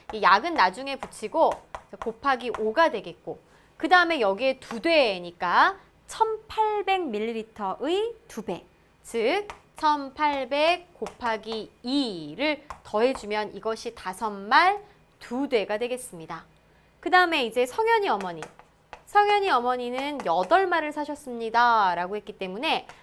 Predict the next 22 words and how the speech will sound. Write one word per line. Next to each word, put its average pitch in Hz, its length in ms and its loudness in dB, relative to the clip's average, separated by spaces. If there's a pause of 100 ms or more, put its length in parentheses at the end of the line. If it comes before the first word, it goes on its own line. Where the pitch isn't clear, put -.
(160)
만 196 300 2
팔천의 294 1000 -4 (1400)
여덟 202 380 4
배 - 260 -4
곱하기 208 440 -12
팔을 381 280 0
해주면 190 300 -8
되겠죠. 180 420 -14 (640)
그럼 381 240 2
윤지 269 260 0
어머니와 254 400 2
성현이 370 340 -2
어머니가 202 360 -6
사신 302 380 -2
보리쌀은 233 520 -4
모두라고 302 560 0
그랬기 202 280 -8
때문에 226 480 -4 (240)
이를 185 420 -4 (180)
더해주면 277 1200 -6
되겠네요. 190 560 -12 (600)
맞죠? 269 540 -2